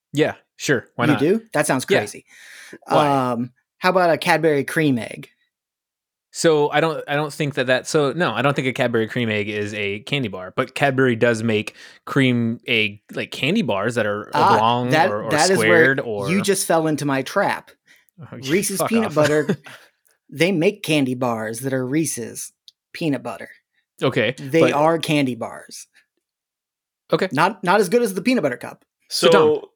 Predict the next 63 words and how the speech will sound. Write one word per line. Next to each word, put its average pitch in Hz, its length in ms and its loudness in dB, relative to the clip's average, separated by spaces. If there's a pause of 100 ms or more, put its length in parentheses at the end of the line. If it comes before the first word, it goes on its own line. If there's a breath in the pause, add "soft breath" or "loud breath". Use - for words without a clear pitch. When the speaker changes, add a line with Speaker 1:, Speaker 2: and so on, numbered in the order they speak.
(140)
Speaker 1:
so, - 120 -2
Speaker 3:
so 180 100 4
Speaker 1:
Tom, - 60 4
Speaker 3:
hang - 120 2
Speaker 1:
when - 80 2
Speaker 3:
on, 127 80 2
Speaker 1:
you 117 60 -4
Speaker 3:
hang 170 140 -4
on. 120 220 -2
Let 170 140 -2
me, 185 120 -4
Speaker 1:
Wait, 233 120 4
Speaker 3:
let 240 80 2
Speaker 1:
no, 190 100 2
Speaker 3:
me 170 60 -2
Speaker 1:
let, 202 120 0
let, 247 200 0
let 262 100 2
me, 247 80 -8
let 320 140 -2
me, 277 100 -6
let 285 100 -2
me 262 120 -2
rebuttal 120 340 0
real 104 160 -8
quick. - 380 -12
Speaker 3:
No, 254 140 2
no, 247 120 0
you're 240 220 -4
going 202 240 -2
to. - 160 -6
I'm 170 140 0
just 180 180 -8
gonna 185 140 -4
make 165 140 -4
sure - 200 -2
Speaker 1:
Okay. 123 80 2
Speaker 3:
that 117 100 -4
we 143 140 -8
have, 143 360 0 (280 soft breath)
I, 147 100 2
I 139 200 2
wanna 156 220 2
see, 165 180 -2
you 143 300 -2
know, 131 120 2
where 127 160 2
this 123 180 -2
goes. 104 260 -2
So, 131 280 2 (160 loud breath)
so 143 120 -4
Tom 185 360 0
is 202 120 -2
saying 143 300 2
because 127 360 -4
Reese's 143 420 -4
makes 135 280 -2
a 113 100 -2
Reese's 127 520 -8
peanut 147 380 -6
butter 127 300 2 (100)
candy 190 400 -2
bar, 98 420 0